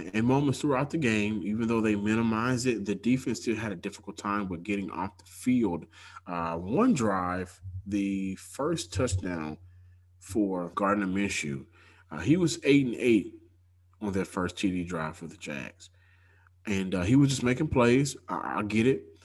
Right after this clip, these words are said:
but it still shows how much th-, this team has to grow defensively. Uh, but I will say that, like, with Terrell Adams having a good game, Vernon Hargreaves played outstanding yesterday.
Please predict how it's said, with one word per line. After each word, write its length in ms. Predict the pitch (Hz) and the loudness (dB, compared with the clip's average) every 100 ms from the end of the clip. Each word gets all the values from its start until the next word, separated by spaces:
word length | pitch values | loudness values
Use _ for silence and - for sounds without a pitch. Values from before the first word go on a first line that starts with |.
| - - | -16 -6
but 440 | 101 117 113 - - _ _ _ _ | 0 0 0 -4 -20 _ _ _ _
it 120 | 131 | 2
still 360 | - - 151 139 | 4 4 6 4
shows 480 | - 143 131 110 - | 2 0 2 0 -2
how 260 | 110 123 | 0 0
much 300 | 120 110 101 | 0 -2 -2
th-, 140 | 107 98 | -4 -2
this 260 | 107 107 | -2 -2
team 200 | 117 107 | -2 -2
has 260 | 101 95 - | -2 -6 -6
to 80 | 90 | -4
grow 220 | 95 95 | -2 -4
defensively. 760 | 82 78 104 104 107 90 85 - - - - - | -6 -8 -6 -4 -4 -6 -12 -14 -20 -20 -20 -16
Uh, 320 | - 90 82 80 - _ _ _ - | -8 -6 -6 -8 -16 _ _ _ 2
but 100 | 170 | 6
I 40 | |
will 240 | 139 175 | 8 6
say 320 | 160 - 156 147 | 4 4 4 6
that, 340 | 131 120 - | 6 2 0
like, 300 | 107 92 - | 0 0 2
with 120 | 107 | 2
Terrell 360 | - 117 131 135 | 4 6 8 6
Adams 480 | - 123 131 131 - | 6 4 4 2 0
having 240 | 139 127 120 | 2 2 2
a 40 | |
good 160 | 120 117 | 0 0
game, 380 | 123 127 123 123 | 2 2 0 2
Vernon 320 | 127 160 147 | 4 6 4
Hargreaves 680 | 127 127 117 110 95 90 - | 4 4 4 4 4 2 -4
played 320 | - 107 95 | 0 0 0
outstanding 680 | 85 92 - 92 95 78 80 | -4 -6 -6 -4 -4 -6 -10
yesterday. 540 | - - - - - | -14 -14 -16 -18 -20